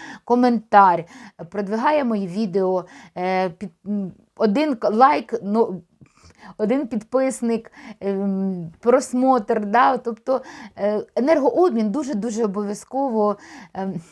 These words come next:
приємний, і він потрібний і вам, і мені. Дякую, дякую вам іще раз, е, за ваші лайки, коментарі, підписки. І, як завжди, моє традиційне, щоб не трапилося в житті, пам'ятайте,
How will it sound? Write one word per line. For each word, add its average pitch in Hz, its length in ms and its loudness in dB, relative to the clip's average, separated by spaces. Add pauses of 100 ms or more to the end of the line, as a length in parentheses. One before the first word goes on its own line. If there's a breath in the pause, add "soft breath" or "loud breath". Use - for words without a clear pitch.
(300 soft breath)
приємний, 233 840 2
і 202 40 0
він 226 260 2 (360 loud breath)
потрібний 202 840 0 (180)
і 226 40 0
вам, 247 420 2
і 226 100 4
мені. 160 480 0 (320 loud breath)
Дякую, 190 460 -2
дякую 208 520 -2
вам 175 240 -4 (220 loud breath)
іще 190 380 -2
раз, 160 360 -2
е, 180 380 -2
за 170 160 0
ваші 170 320 -2
лайки, 277 260 0
коментарі, 170 760 -6 (360 soft breath)
підписки. 175 840 -4 (420 soft breath)
І, 202 420 -2
як 180 180 0
завжди, 170 340 -2
моє 254 180 2
традиційне, 220 640 -2
щоб 165 260 -6
не 160 80 -12
трапилося 143 580 -10
в 143 60 -12
житті, 160 300 -6
пам'ятайте, 226 720 -2